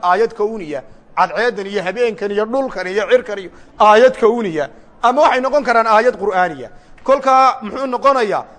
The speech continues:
Aayaadka iyo xujajka cadafka la isku cadfay. Waa cadfu caamin calaa khaas. Cadfu caamin calaa khaas buu noqonayaa. Waxay culimmada qaarkood yidhaahdeen, al aayaadka hore waxaa dhici, een,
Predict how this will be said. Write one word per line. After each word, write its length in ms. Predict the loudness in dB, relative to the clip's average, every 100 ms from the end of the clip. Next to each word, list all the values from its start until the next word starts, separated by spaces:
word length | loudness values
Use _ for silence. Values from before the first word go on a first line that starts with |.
| _
Aayaadka 560 | 2 4 6 4 4 0
iyo 200 | -4 -6
xujajka 480 | -6 -6 -4 -4 -4
cadafka 400 | 0 2 0 0
la 80 | -2
isku 220 | -4 -4 -2
cadfay. 320 | -2 -4 -12 -14 _ _ _ _ _ -4
Waa 220 | 2 2 2
cadfu 260 | -2 -4
caamin 480 | 0 4 4 2 -6 -10 -20 _ _ _ _ _
calaa 260 | -2 2 2
khaas. 300 | 2 0 -2 -12 -20 _ _ _ _ _ 0
Cadfu 320 | 0 0 -4
caamin 460 | -2 2 2 0 -4
calaa 320 | -2 2 2
khaas 340 | 2 2 0 -6
buu 120 | -12
noqonayaa. 420 | -10 -12 -14 -20 -20 _ _ -20 -20 _ _ -2
Waxay 220 | 2 2
culimmada 360 | 2 -2 -2 0
qaarkood 460 | 0 0 2 0 0
yidhaahdeen, 500 | 0 0 0 -6 -12 -18 -20 -20 -20 -10 0
al 140 | 0
aayaadka 640 | 4 4 6 4 2 0 -2
hore 240 | 0 -4 -8 -14 -14 -14 -16 -8
waxaa 280 | 0 4 4
dhici, 260 | 0 -4 -2
een, 340 | 0 -2 -4